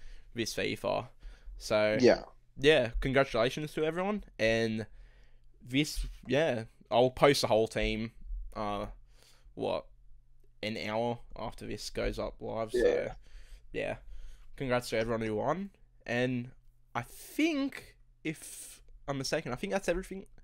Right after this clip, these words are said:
Speaker 1: we need to talk about.
Speaker 2: Pretty, pretty much wraps it up.
Speaker 1: Yeah, I
Speaker 2: Yeah,
Speaker 1: think that's
Speaker 2: fifa twenty-three
Speaker 1: wraps it
Speaker 2: is
Speaker 1: up.
Speaker 2: here.
Speaker 1: Yeah, fifa twenty-three is here. How do you like it so far, mate? The game, play-wise?
Speaker 2: Uh, I, I, I don't mind it. I
Speaker 1: Yeah.
Speaker 2: personally,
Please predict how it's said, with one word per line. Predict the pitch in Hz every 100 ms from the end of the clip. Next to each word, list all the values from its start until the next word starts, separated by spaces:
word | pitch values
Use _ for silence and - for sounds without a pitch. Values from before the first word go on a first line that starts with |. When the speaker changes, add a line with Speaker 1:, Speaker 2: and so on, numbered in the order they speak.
| - - - - - - -
Speaker 1:
we | 156
need | 160 156
to | -
talk | 156 175
about. | 214 240 -
Speaker 2:
Pretty, | 185 196 - -
pretty | - 156
much | 151 147 -
wraps | 139 143 -
it | 127
up. | 131 147 147
Speaker 1:
Yeah, | 151
I | 147
Speaker 2:
Yeah, | 147
Speaker 1:
think | 147 151
that's | 143
Speaker 2:
fifa | -
twenty-three | - - - - 147 147 - - 131
Speaker 1:
wraps | 139 131 135
it | 147
Speaker 2:
is |
Speaker 1:
up. | 165
Speaker 2:
here. | 143 147 143 - -
Speaker 1:
Yeah, | 139 160
fifa | 160 160 -
twenty-three | 170 160 165 156 165
is | 156
here. | 165 151
How | 156 180
do |
you | 170
like | 107 135 123
it |
so | - 120
far, | 123 110
mate? | 104 -
The | 110 113
game, | 110 117 127 131 - - - - - -
play-wise? | 120 117
Speaker 2:
Uh, | 127 139 139 143 156 131 143 135 - - - - - -
I, | 143
I, | - 143 - - - -
I | 156
don't | 220 151
mind | 131 120 113
it. | 98 - -
I | 139
Speaker 1:
Yeah. | 120 117
Speaker 2:
personally, | - 135 - - 208 160 101